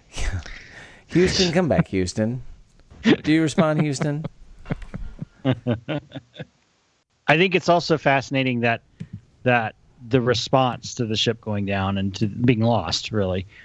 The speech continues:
Speaker 2: was so, so pronounced, and that, that Texas was such an important part of that, that they,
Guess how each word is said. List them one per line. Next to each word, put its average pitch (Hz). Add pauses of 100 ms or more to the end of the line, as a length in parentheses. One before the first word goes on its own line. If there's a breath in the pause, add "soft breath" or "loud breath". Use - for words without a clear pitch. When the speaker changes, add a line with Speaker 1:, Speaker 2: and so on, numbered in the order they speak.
(200 loud breath)
Speaker 2:
was 120
so, 123
so 123
pronounced, 117
and 117
that, 110 (140)
that 107 (140)
Texas 127
was 110
such 113
an 110
important 101
part 113
of 98
that, 85
that -
they, 98